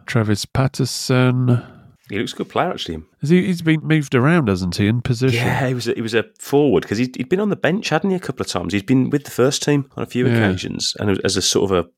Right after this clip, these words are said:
Speaker 2: a backup attacking player, and then all of a sudden he's playing as, like, a sort of a wing back who seriously bombs on.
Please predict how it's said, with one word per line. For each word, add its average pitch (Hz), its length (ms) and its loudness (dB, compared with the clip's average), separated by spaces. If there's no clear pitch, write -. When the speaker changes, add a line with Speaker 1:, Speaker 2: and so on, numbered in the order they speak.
Speaker 2:
a - 60 -20
backup - 480 -8
attacking - 460 -6
player, 82 260 -2
and 90 80 2
then 104 60 2
all 117 100 2
of 110 80 0
a - 40 -4
sudden - 220 -4
he's 82 120 -4
playing 117 320 0
as, 92 100 0
like, 85 220 -4
a 85 100 -4
sort 92 220 -6
of 87 60 0
a 87 40 0
wing 101 280 -4
back 87 240 -4
who 90 160 -6
seriously 104 480 -4
bombs 87 360 -4
on. 107 200 -4